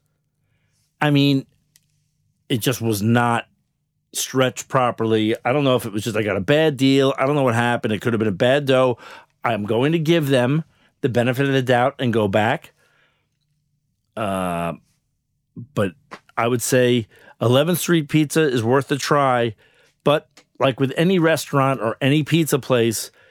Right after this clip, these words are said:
inconsistency doesn't help the cause.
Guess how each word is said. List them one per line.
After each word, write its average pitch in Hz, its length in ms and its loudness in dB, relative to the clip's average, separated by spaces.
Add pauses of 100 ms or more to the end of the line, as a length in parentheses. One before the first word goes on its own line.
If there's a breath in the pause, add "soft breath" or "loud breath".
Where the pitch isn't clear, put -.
(320 soft breath)
inconsistency 156 1300 0 (1300)
doesn't 139 320 2
help 117 280 0
the 107 120 -6
cause. 98 520 -4